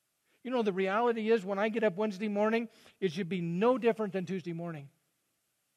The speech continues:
I awake, I thank God for a new day of life and breath. I thank Him for His presence and His provision in my life and the saving grace of Jesus Christ that I don't deserve.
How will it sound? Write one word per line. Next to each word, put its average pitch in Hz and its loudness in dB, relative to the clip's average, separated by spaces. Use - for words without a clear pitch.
I 185 2
awake, 190 4
I 156 -2
thank 202 -2
God 247 2
for 220 2
a 190 4
new 214 -2
day 220 2
of 175 -2
life 185 0
and 160 -10
breath. 233 0
I 196 2
thank 254 0
Him 240 2
for 196 2
His 180 2
presence 254 4
and 202 0
His 190 0
provision 202 0
in 196 0
my 190 4
life 262 4
and 196 0
the 185 4
saving 262 0
grace 240 4
of 180 -2
Jesus 208 -8
Christ 254 -2
that 233 -2
I - -8
don't 175 -4
deserve. 233 -2